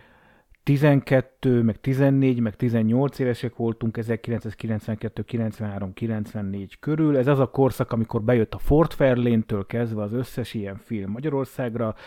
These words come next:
kapott valami szinkront, és, és körbe ment V H S-en, akkor még nyilván D V D se volt, és mindenki nagyon szerette, mert hogy ez nagyon más, mint előtte, érted,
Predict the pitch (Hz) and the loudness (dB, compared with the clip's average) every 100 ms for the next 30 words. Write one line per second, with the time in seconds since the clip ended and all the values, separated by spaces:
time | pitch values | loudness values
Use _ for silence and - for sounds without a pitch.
0 | - - 135 - 113 110 101 - 123 127 | -8 -2 2 2 0 -4 -4 -4 -4 -2
1 | 127 113 113 104 - - - - - - | 0 0 0 -6 -8 -20 -20 -20 -20 -20
2 | - - 135 120 110 110 104 104 120 107 | -20 0 4 4 4 2 0 2 2 4
3 | 110 104 - 123 113 113 110 110 107 101 | 0 0 0 0 0 2 2 2 0 -4
4 | 110 104 101 101 - 101 127 139 - - | -8 -8 -8 -10 -8 -4 -2 -2 -4 0
5 | 131 123 - 117 110 101 - 120 131 _ | 2 2 2 0 0 -2 -6 -4 -4 _
6 | - 139 - - - 120 117 123 120 120 | 0 0 0 -14 -4 2 4 4 4 2
7 | 120 123 143 147 139 123 113 110 120 - | 2 4 6 6 6 6 6 2 -2 2
8 | 117 117 113 113 - 113 - - - 135 | 2 2 0 0 0 -2 -2 -14 -4 -2
9 | 120 110 | 0 -2